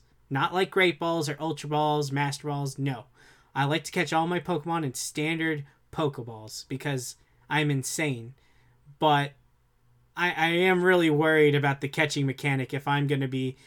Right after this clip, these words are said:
at a huge disadvantage in this. So we'll just have to wait and see about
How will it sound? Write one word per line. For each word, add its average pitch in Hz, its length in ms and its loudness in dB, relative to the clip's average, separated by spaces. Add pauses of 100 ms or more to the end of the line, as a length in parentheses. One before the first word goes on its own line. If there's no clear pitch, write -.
(260)
at 147 120 0
a 143 40 2
huge 165 640 -2
disadvantage 135 840 -2
in 147 160 -2
this. 165 420 -6 (360)
So 131 500 -4
we'll 160 180 -2
just 180 280 -4
have 156 280 0
to 135 520 -4 (420)
wait 143 400 -2
and 135 180 -6
see 131 500 -6 (100)
about 120 560 -12